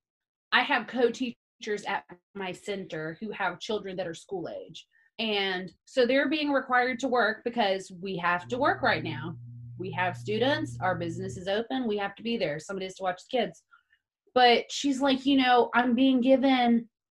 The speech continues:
six to eight hours worth of school for my child to have him help, like,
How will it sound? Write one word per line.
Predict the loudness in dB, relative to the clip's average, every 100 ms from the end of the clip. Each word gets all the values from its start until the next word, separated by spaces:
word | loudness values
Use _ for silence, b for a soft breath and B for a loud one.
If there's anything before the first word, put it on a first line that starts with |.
| _ _
six | -14 -2 0 0
to | 0 4
eight | 8
hours | 8 8 8 6 6
worth | 4 4 2
of | 0
school | -2 -10 -2 2 4 4
for | 2 0
my | 2 0
child | 0 2 4 6 4 2
to | 0
have | 6 6 4 -2
him | -6 -6
help, | -4 2 2 2 _ -10
like, | -2 -2 -2